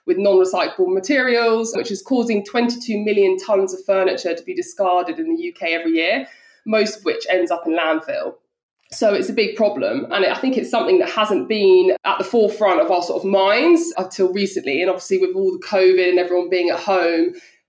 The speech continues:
lots of people were sort of buying more and more for their home, but maybe not making those conscious decisions about where they were buying from or, you know,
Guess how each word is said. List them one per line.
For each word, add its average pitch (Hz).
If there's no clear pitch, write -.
lots -
of 190
people 175
were 170
sort 160
of -
buying 165
more 160
and 175
more 269
for 254
their 220
home, 208
but -
maybe 185
not 185
making 175
those 175
conscious 175
decisions 170
about 165
where 175
they 170
were 170
buying 170
from 160
or, 185
you 180
know, 165